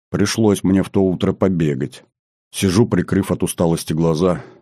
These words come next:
восстанавливаюсь. А вы попробуйте побегать на костылях вокруг поля практически. Ребята, в конце концов, все имеющиеся скамейки около футбольного поля заняли, отлеживались.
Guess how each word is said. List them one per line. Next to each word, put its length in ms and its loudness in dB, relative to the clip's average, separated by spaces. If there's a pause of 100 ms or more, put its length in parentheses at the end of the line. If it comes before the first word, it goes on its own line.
(260)
восстанавливаюсь. 1120 -2 (520)
А 60 0
вы 100 4
попробуйте 560 2
побегать 540 0
на 80 0
костылях 500 -2
вокруг 420 -4
поля 220 0
практически. 720 -8 (560)
Ребята, 380 4
в 60 -2
конце 280 2
концов, 480 0 (220)
все 260 0
имеющиеся 680 2
скамейки 540 2
около 280 0
футбольного 560 2
поля 320 0
заняли, 460 0 (300)
отлеживались. 840 -2